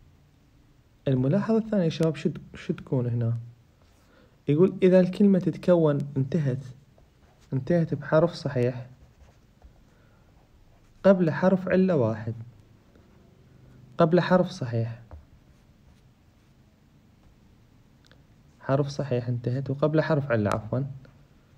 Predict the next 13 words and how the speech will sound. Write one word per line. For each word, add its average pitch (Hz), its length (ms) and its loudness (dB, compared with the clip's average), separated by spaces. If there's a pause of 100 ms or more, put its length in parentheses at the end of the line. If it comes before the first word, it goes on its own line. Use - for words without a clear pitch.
(2250)
راح 143 240 2
يكرر 151 720 2 (2250)
الحرف 175 320 0
الأخير 147 580 -2 (680)
ونضيف 143 520 2
ال 339 120 -10
إي 113 180 -4
آر." 110 200 -10 (320)
مثل 190 240 2
يش؟ 123 380 0 (1120)
خلينا 107 220 0
نشوف 156 320 -6
مثال. 113 340 -6